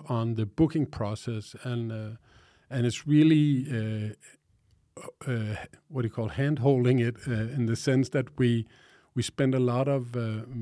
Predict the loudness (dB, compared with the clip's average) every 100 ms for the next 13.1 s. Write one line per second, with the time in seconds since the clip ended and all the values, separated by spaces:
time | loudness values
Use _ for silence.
0 | -10 -12 -2 0 0 0 -4 -2 -2 -2
1 | -2 -2 -2 -4 -6 -2 0 0 0 -2
2 | -2 -4 -4 -2 0 0 -2 -6 -2 0
3 | -2 -2 -6 -4 -4 -4 -6 -4 -4 -6
4 | -6 -4 -4 -4 -4 -4 -4 -8 _ _
5 | _ _ -2 2 2 0 -2 0 -2 -4
6 | -10 _ _ -2 0 2 0 0 0 0
7 | -2 -4 -2 2 2 0 -2 -2 -4 -6
8 | -6 -6 0 2 2 0 -4 -6 -2 -2
9 | 0 0 2 0 -2 -4 -6 -4 -6 -8
10 | -4 0 2 2 0 -2 -4 -4 -4 -6
11 | -8 -2 0 2 0 -2 -6 -4 -4 -2
12 | -2 -2 -4 -4 -4 -2 -2 -6 -6 -6
13 | -6